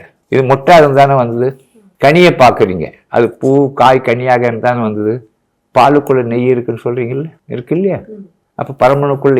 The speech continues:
Speaker 1: ஏன் இந்த முருகன் இருக்க மாட்டான்? ஏற்கனவே இருந்தவன். அதனால்தான் தோற்றம் என்று சொல்லவில்லை, அவதாரம் என்று சொல்லவில்லை,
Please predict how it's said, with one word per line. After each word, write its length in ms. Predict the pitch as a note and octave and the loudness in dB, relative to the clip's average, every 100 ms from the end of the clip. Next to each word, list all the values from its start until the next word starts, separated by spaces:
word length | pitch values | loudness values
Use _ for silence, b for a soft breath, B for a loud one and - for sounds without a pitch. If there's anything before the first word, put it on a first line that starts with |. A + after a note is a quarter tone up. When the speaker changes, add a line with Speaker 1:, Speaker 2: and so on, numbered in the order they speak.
| B2 | 0
Speaker 1:
ஏன் 100 | C3 | -2
இந்த 120 | A#2+ | -4
முருகன் 360 | A2+ A#2 A#2 A2+ | -8 -6 -4 -6
இருக்க 180 | A2 A2 | -8 -10
மாட்டான்? 340 | G#2+ - A#2 _ _ _ _ - | -12 -12 -20 _ _ _ _ 0
ஏற்கனவே 480 | D#3+ G3+ G3+ A#3 F#3+ | 2 4 2 4 6
இருந்தவன். 560 | E3 A#3+ C4 A3+ C#3+ - - | 6 6 4 2 0 -2 0
அதனால்தான் 540 | C3 D3+ E3 G#3 D#3+ - | 0 2 0 -2 -4 0
தோற்றம் 500 | F3 G#3+ - A3 G3+ | 4 4 2 0 2
என்று 200 | G3 E3+ | 2 0
சொல்லவில்லை, 640 | D3+ C#3 C3+ A#2+ A2+ B2 D#3 C#3+ _ _ _ _ B B B B B | 0 0 0 -2 -2 -2 -2 -6 _ _ _ _ B B B B B
அவதாரம் 720 | B B2+ E3+ G3 G#3 G#3 G3 | B 2 4 6 6 6 4
என்று 180 | F3+ D#3+ | 2 0
சொல்லவில்லை, 640 | C#3 C3+ C3+ B2 A#2+ A#2+ | 0 2 2 2 2 2